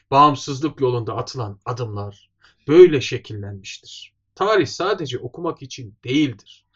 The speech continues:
Anlamak ve hissetmek için vardır. Siz de düşünün. Eğer o gün orada olsaydınız bu mücadelede hangi rolü üstlenirdiniz? Ödev. Yorumlarda paylaşın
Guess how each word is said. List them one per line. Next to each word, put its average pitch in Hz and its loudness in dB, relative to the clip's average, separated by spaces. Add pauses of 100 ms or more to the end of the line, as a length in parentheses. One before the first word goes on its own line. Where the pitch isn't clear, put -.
(240)
Anlamak 139 4
ve 131 0 (200)
hissetmek 143 -6
için 101 -12
vardır. - -20
Siz 196 -12
de 117 -6
düşünün. 101 -16 (400)
Eğer 180 2
o 220 6
gün 190 -4
orada 151 0
olsaydınız 131 0 (180)
bu 277 -8
mücadelede 131 -4 (280)
hangi 294 2
rolü 139 4
üstlenirdiniz? 101 -14 (160)
Ödev. 117 -4 (640)
Yorumlarda 196 -2
paylaşın 202 0